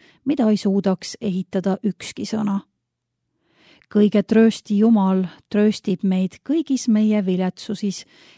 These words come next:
et meie võiksime trööstida neid, kes on kõiksuguses viletsuses, trööstiga, millega Jumal meid endid trööstib.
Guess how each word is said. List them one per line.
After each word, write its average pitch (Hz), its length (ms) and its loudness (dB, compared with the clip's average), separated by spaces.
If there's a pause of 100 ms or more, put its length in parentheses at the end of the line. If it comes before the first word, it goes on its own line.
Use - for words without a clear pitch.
(120)
et 202 180 -2
meie 220 360 2
võiksime 196 520 0
trööstida 226 560 -2
neid, 220 360 2
kes - 240 -6
on 185 160 -2
kõiksuguses 190 800 -4
viletsuses, 220 680 -4 (440)
trööstiga, 262 560 0
millega 208 440 2
Jumal 185 440 0
meid 185 260 -2
endid 175 680 -6
trööstib. 196 680 -10